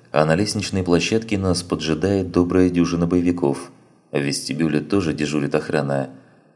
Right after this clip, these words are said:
наполовину состоящая из муниципальных охранников, наполовину из отборнейших бандитов. "Как мы собираемся попасть внутрь?"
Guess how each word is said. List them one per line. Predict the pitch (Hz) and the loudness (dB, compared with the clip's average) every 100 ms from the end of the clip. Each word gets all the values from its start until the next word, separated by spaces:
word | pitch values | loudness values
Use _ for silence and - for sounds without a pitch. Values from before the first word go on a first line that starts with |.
| _ - | _ -10
наполовину | 76 78 - 73 69 85 76 | -2 0 2 2 2 0 -2
состоящая | - 71 - 73 73 - 73 73 | -4 -6 -2 -2 0 -2 -2 -2
из | - 76 69 | -2 -6 -4
муниципальных | 73 73 73 71 76 71 71 | -4 -4 -6 0 0 0 -6
охранников, | 71 98 101 76 78 73 - - - _ | -6 -4 -4 -2 -2 -2 -4 -18 -20 _
наполовину | 76 71 71 71 85 95 76 69 - - - | -4 0 0 0 -2 -4 -2 -2 -6 -16 -8
из | 101 87 - | -6 -6 -6
отборнейших | 95 87 95 90 87 82 - 80 | -6 0 0 2 0 -2 -4 0
бандитов. | 80 90 85 69 64 62 - - _ _ _ _ _ _ _ | 2 2 0 -4 -4 -4 -8 -20 _ _ _ _ _ _ _
"Как | - 101 101 | -2 -2 0
мы | 101 | -2
собираемся | 92 92 92 95 90 - | -2 0 2 2 0 -2
попасть | 87 95 92 87 - - | 0 0 2 0 0 -6
внутрь?" | 85 85 76 71 | -4 -2 0 -2